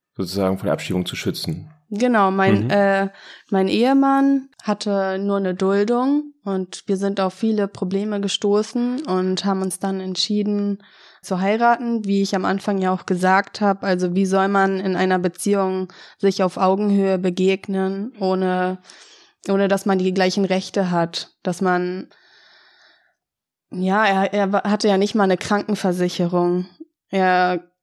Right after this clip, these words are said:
Speaker 2: hatte nicht mal eine Wohnung und all diese Rechte und ja, ich, also deswegen haben wir uns entschieden, äh, auch aufgrund der Duldung natürlich, also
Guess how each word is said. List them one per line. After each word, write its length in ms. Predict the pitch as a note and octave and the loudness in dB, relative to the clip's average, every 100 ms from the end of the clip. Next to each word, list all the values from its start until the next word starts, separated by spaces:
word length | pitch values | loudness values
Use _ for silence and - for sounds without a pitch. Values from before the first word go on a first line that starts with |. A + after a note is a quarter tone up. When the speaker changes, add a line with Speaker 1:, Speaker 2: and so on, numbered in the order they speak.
| _ | _
Speaker 2:
hatte 300 | F#3+ G3+ G#3 | -6 -4 -2
nicht 200 | F#3+ F#3+ | -2 0
mal 100 | G3+ | 0
eine 200 | F#3+ F3+ | 0 0
Wohnung 640 | F#3 F#3+ G#3+ F#3+ F3+ F3+ F3 _ | 2 2 2 2 2 0 -6 _
und 500 | F#3+ F#3 F3+ F3 - - | 0 2 2 -2 -6 0
all 180 | G3 G#3 | 2 2
diese 280 | G#3 G#3 | 2 2
Rechte 760 | G3+ A3+ A3+ - A#3+ C4+ C#4+ D#4 - | 2 0 -2 -2 2 4 4 0 -2
und 640 | F#3+ F#3+ F#3+ F#3+ - - - _ _ _ - | 0 2 2 -2 -6 -10 -14 _ _ _ 0
ja, 380 | G3 F#3 F3+ G#3 | 4 4 2 -4
ich, 340 | F#3+ - - _ | -8 -8 -18 _
also 600 | - F#3+ F#3 F3+ F3+ F3+ F#3 | -2 -2 2 2 2 0 0
deswegen 500 | F#3+ F#3 G#3 G#3 G#3 | -2 0 2 2 4
haben 120 | G#3+ G#3 | 4 4
wir 100 | G3 | 2
uns 160 | F#3+ | 2
entschieden, 800 | F#3 F3+ - A#3 A#3 A3+ A3+ A#3 - - - - - _ | 0 0 2 2 2 2 2 -2 -10 -20 -20 -20 -20 _
äh, 320 | G3+ F#3+ F#3 | 2 4 4
auch 240 | F#3 F#3+ G3+ | 4 2 0
aufgrund 400 | F3+ - G3 F#3 | -6 -2 0 0
der 100 | F3 | 2
Duldung 440 | F#3+ A3 A#3 A3+ | 2 2 2 0
natürlich, 680 | G#3+ G#3 A3 G#3+ G#3+ G#3+ F#3 | 0 0 0 2 2 0 -2
also 520 | F#3 F#3+ F#3 F#3 | 0 0 2 2